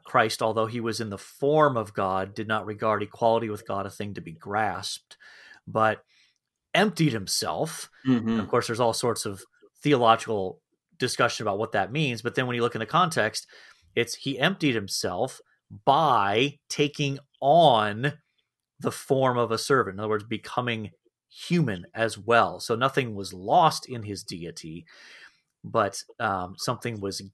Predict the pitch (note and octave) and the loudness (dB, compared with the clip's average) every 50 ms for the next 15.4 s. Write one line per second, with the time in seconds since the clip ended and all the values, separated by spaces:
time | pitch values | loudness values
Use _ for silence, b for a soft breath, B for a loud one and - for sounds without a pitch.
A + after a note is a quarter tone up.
0 | _ _ - C#3 D#3 C3 - B2 G#2+ G2 G2 A2 A#2+ C#3 - B2 B2 A#2 A2+ - | _ _ 2 4 4 4 2 -2 -4 -6 -8 -8 -8 -8 -8 -10 -10 -8 -6 -4
1 | - B2+ A#2 G#2+ - - A#2+ A#2 G#2+ G#2+ - _ - - - C3 C3 - - - | -4 -4 -4 -4 -2 -2 -2 -2 -2 -4 -14 _ -20 -10 -4 -4 -2 -2 0 0
2 | C3 B2 A#2+ A#2+ A#2+ A#2 - - _ _ _ - - D3 C#3 C3+ - C#3 B2+ A#2+ | 2 0 0 -2 -6 -12 -16 -20 _ _ _ -4 -2 -2 -2 0 -2 -8 -6 -4
3 | A2+ B2 C3 C3+ C3+ B2 - _ - A#3 C4+ B3 B3 A#3 E3+ C3 - - C#3+ C3+ | -2 -2 -2 -2 -4 -10 -12 _ -4 0 4 8 8 8 8 6 2 0 -4 -4
4 | A#2+ A2+ G2+ - - C#3+ D#3 C3 G#2+ G#2+ A2 - A#2+ A2 A#2+ A2 - B2+ B2 A#2+ | -4 -6 -8 -4 2 6 6 6 6 6 2 -4 -6 -6 -8 -6 -4 -4 -4 -2
5 | A#2+ A2+ G#2 - B B B B B B B B B _ - D3+ D3+ D3 C3+ A#2 | -4 -4 -6 -10 B B B B B B B B B _ -2 0 0 0 0 0
6 | G#2 G#2+ A#2+ C#3+ D3+ D3 C3+ B2+ - - E3+ F#3 F3 E3 - G#2+ F#2 F2+ G2 A#2+ | 0 2 4 4 4 4 0 -2 0 4 4 4 4 4 0 -4 -6 -8 -10 -12
7 | C3 _ _ _ _ _ _ _ _ _ _ _ _ _ - - - - E3 E3 | -14 _ _ _ _ _ _ _ _ _ _ _ _ _ -18 -6 -2 2 2 4
8 | D#3 D3 B2+ B2 A#2 A2 G#2+ G#2 G2+ G2+ G2+ G2+ - _ _ _ _ _ _ _ | 4 4 4 4 4 6 6 4 2 0 -2 -6 -10 _ _ _ _ _ _ _
9 | _ _ - - B2 A#2+ A#2+ A#2 A2+ A2 A2 A2 G2+ - _ _ _ _ _ _ | _ _ -8 -6 -2 0 0 0 -2 -2 -4 -8 -10 -10 _ _ _ _ _ _
10 | _ - - - - - - C#3+ C3 A2+ G2+ F#2 F2+ F2+ F2+ - _ _ _ _ | _ -20 -20 -20 -2 4 4 4 6 4 0 -4 -6 -8 -14 -16 _ _ _ _
11 | _ _ _ _ - - F3 E3 - - - _ _ - _ _ _ _ _ _ | _ _ _ _ -4 0 0 0 0 -2 -8 _ _ -20 _ _ _ _ _ _
12 | _ _ _ _ _ _ _ _ _ _ _ _ _ _ _ _ _ _ _ _ | _ _ _ _ _ _ _ _ _ _ _ _ _ _ _ _ _ _ _ _
13 | _ _ _ _ _ _ _ _ _ _ b b b b b b b b b b | _ _ _ _ _ _ _ _ _ _ b b b b b b b b b b
14 | b b b b b b _ _ _ _ _ _ _ _ - C3 - - C#3 B2+ | b b b b b b _ _ _ _ _ _ _ _ -8 -6 -6 -4 -4 -4
15 | G#2 B2+ B2+ A#2 - - - | 2 4 4 4 4 2 -6